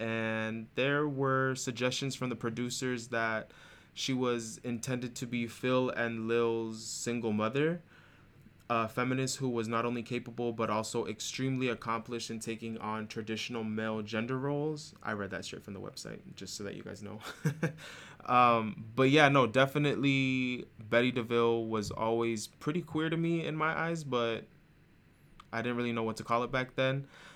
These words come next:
Um, part of the article says here that there are definitely instances that Betty could have almost been intended to be a lesbian. The female sign on her shirt,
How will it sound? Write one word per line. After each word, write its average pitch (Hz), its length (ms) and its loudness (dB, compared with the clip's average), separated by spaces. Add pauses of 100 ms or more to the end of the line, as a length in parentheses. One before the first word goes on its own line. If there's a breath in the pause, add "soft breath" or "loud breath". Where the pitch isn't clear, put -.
(120)
Um, 117 520 4
part 127 220 2
of 123 60 -2
the 127 60 0
article 117 420 0
says 113 360 0
here 117 560 -2
that 110 320 0
there 117 100 4
are 117 60 4
definitely 117 560 0
instances 117 680 -4 (140)
that 107 260 0
Betty 117 280 2
could 120 240 -2
have 113 300 0
almost 113 580 0 (480)
been 113 180 0
intended 123 720 -4
to 143 80 -6
be 147 140 0
a 151 60 2
lesbian. 151 580 -2 (500 loud breath)
The 120 80 -2
female 131 320 0
sign 123 240 0
on 117 120 0
her 123 120 -4
shirt, 147 500 2